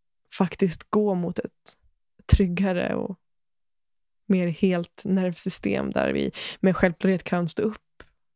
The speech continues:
för oss själva, visa oss själva, lära oss att säga nej, att lära känna våra behov, att identifiera våra behov, att uttrycka dem,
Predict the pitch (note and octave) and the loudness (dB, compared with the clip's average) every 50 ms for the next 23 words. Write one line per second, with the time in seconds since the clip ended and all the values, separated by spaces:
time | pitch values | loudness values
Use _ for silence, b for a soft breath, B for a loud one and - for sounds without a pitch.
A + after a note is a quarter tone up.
0 | _ - - F#3+ F3+ F3 F3 F3 - - - G3 F#3+ - - - - G3 - _ | _ -4 0 2 2 2 0 -2 -4 -4 -2 -2 -2 -2 -4 -4 -6 -10 -12 _
1 | _ _ _ _ _ _ _ _ _ _ _ _ _ _ _ _ _ - F#3+ F3 | _ _ _ _ _ _ _ _ _ _ _ _ _ _ _ _ _ -4 -2 0
2 | F#3 F3+ F3 - - G3 F#3 F3+ - - - - - - F#3 F#3+ - G3 F#3 - | 0 0 0 0 2 2 2 0 -2 -4 -4 -4 -2 -2 -2 -4 -4 -4 -6 -8
3 | _ _ _ _ _ _ _ _ _ _ _ _ _ _ _ _ _ _ _ _ | _ _ _ _ _ _ _ _ _ _ _ _ _ _ _ _ _ _ _ _
4 | _ _ - F#3 F#3 F#3+ F#3+ G3 G3 F3+ - G3 - - - G3 F3+ F3+ F#3 F#3 | _ _ 0 2 2 4 2 2 2 0 0 -4 -4 -4 -2 -2 0 0 0 0
5 | F#3 F#3 F#3 F#3+ G3 F#3+ _ _ _ _ _ _ _ _ _ _ _ _ _ _ | 0 -2 -2 -4 -4 -6 _ _ _ _ _ _ _ _ _ _ _ _ _ _
6 | _ _ _ _ _ _ _ _ - F#3+ E3+ - _ - - - - - - - | _ _ _ _ _ _ _ _ -2 -2 -2 -4 _ -16 -14 -14 -14 -14 -18 -20
7 | _ _ _ _ _ _ _ _ _ _ _ _ _ _ _ _ _ _ _ _ | _ _ _ _ _ _ _ _ _ _ _ _ _ _ _ _ _ _ _ _
8 | _ _ _ - G3 F#3+ F3+ D#3+ - - G3 F#3 F#3 F3+ F3 F3 F3 E3+ E3 F3+ | _ _ _ -2 0 0 0 0 0 2 2 2 2 0 0 -2 -2 -2 -2 -4
9 | D#3+ - F#3 F#3 F#3+ F#3+ G3 F#3 F#3+ F3+ F#3+ F#3 F3+ - - - G3+ G#3 G#3+ G#3 | -2 -2 -2 -2 -2 -2 -2 0 0 0 0 0 0 -2 0 2 2 4 4 2
10 | F#3 E3+ F3 F#3+ G3 F#3 F#3 E3+ - F#3+ G3 G3 G3 G#3 G#3+ - _ _ _ _ | 2 0 -2 -2 -2 -4 -4 -4 -4 -4 -4 -4 -6 -8 -8 -12 _ _ _ _
11 | _ _ _ _ _ _ _ _ _ - - - - - F#3+ E3+ - - G#3+ - | _ _ _ _ _ _ _ _ _ -18 -16 -6 -2 0 0 0 0 0 -2 0
12 | - - G3+ F#3+ F3+ F3 F3+ G#3 G#3 | 2 0 0 2 0 -2 -4 -6 -8